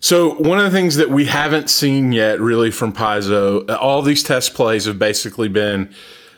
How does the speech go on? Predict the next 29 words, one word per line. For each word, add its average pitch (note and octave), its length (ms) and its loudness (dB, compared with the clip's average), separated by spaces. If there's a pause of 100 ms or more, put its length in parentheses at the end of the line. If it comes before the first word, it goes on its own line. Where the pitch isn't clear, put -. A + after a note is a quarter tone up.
"Here's C3 340 -2
a A#2 300 2
pre-gen A2+ 560 -2
character, G#2 760 -2
you A2 160 -6
know, F#2+ 220 -2
take G#2+ 260 -4
it, G#2+ 140 0
run G#2+ 180 -2
it G2 120 -4
through G#2 180 -2
our G2 100 0
scenario." F#2 640 -4 (400)
So C3 240 0 (420)
what B2 180 0
did D3 180 0
you D3 80 -2
get C3+ 240 0
to, A#2+ 340 0
I'm A#2 120 -2
sure C#3+ 180 -2
some C3 180 -2
of A#2+ 60 0
the A2 60 -2
questions G#2+ 360 -2
had G#2 140 -2
to G2 80 -2
be G2+ 140 -2
around F#2 400 -4